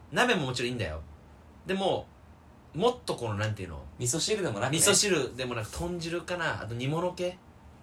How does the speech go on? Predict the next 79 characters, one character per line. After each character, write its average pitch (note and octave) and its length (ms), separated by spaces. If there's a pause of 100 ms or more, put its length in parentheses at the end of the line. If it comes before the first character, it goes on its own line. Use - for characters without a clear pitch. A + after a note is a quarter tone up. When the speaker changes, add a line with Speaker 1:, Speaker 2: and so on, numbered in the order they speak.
(220)
Speaker 2:
あ、 D3+ 240
だ D#3+ 80
か - 80
ら、 - 160
そ - 120
う、 - 80 (140)
そ - 160
う A2+ 40
で F#2 60
し G#2 60
ょ？ B2+ 140 (120)
Speaker 1:
う G2 40
ん。 G2 120
Speaker 2:
入 - 160
っ - 60
て - 80
る A2 60
か G2 60
ら F#2+ 60
で - 40
し A#2+ 60
ょ？ B2 40
豚 A2+ 200
汁 G2+ 140
に A2 60
ね。 C#3 60
Speaker 1:
う C#3+ 40
ん。 C#3 40
Speaker 2:
煮 C3+ 60
物 B2+ 260
が B2 140
ね。 F3+ 200 (840)
Speaker 1:
そ - 60
う。 - 40 (420)
だ - 0
か - 60
ら G2+ 40
そ - 140
れ - 320
か - 0
な。 C#3+ 320
Speaker 2:
煮 A#2 80
も-、 D#3+ 220
煮 D3+ 80
物？ A3 380
さ-、 - 140
さ-、 - 220
さ-、 D#3+ 140
里 B3 300
芋 B3 120
か。 - 220
に C3 140
似 C3 120
て D3+ 120
る D3 100
と - 80
い - 20
う D#2+ 60
か。 - 80 (1000)
あ A2 120
の、 F#2 300 (600)
だ A#2 80
か A#2 60
ら A2 40
俺 C#3 140
も、 D3+ 280 (140)
ち - 80
ょ D3 40
っ - 20
と - 60
体 E3+ 180
調 F#3 160
崩 F3 260
し - 100
た B2 60
時 F#2 200
に、 F2 120
Speaker 1:
う G#2 40
ん。 G2+ 200